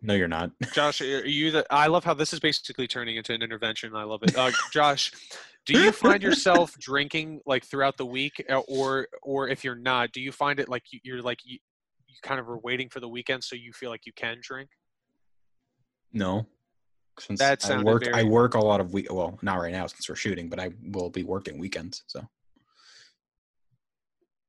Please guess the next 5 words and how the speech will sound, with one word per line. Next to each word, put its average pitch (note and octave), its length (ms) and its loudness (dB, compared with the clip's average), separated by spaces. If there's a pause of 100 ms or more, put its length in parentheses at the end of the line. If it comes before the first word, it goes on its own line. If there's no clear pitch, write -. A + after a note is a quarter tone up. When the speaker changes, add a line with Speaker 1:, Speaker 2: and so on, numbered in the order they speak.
(420)
Speaker 2:
I've, F#3 320 2 (100)
<sighs> - 2750 -16
do A3+ 100 0
you A#3+ 100 -4 (840)
Speaker 1:
<laughs> - 880 4